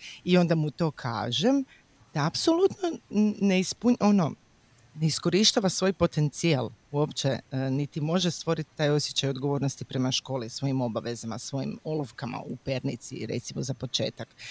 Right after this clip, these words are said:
ako govorimo o prvom razredu. I sad, uglavnom, e, znači, ja sam na toj strani gdje mi je ok da učiteljica ne daje sve informacije kad djeca izostanu iz škole, nego da se mi moramo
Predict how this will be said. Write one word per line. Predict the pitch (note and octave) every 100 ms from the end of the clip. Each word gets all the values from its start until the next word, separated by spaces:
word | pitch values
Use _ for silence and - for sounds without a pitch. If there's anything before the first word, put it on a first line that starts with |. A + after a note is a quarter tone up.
| - -
ako | - B2+
govorimo | C3+ D3 C3+
o | C3+
prvom | - C3 B2+
razredu. | B2+ C3 A#2+ B2 C3+ - - - - - - - - -
I |
sad, | F3 C#4
uglavnom, | B3+ A3+ C4 A3+
e, | - - D#3+ D#3 D3 C#3+
znači, | D3+ D3 F#3+
ja | F#3
sam | F3+ D#3+ C#3 - -
na | C3
toj | - D#3+ C#3+
strani | - C#3+ B2+ B2+ C3+ D3
gdje | C3 C3 C3 A#2+
mi | B2 C3
je |
ok | B2 B2+ D#3+
da | D3 C3+
učiteljica | B2 - C3+ - -
ne | C3+ C#3
daje | C3 A#2+
sve | -
informacije | C3+ B2+ C3 A#2+ A#2+ -
kad | B2+ B2+
djeca | C#3 A#2+ -
izostanu | B2 C3 B2 B2+ B2
iz |
škole, | - - D4
nego | D4+ C4
da | G#3
se | G3 F#3
mi | F#3
moramo | F3+ E3 D#3 D3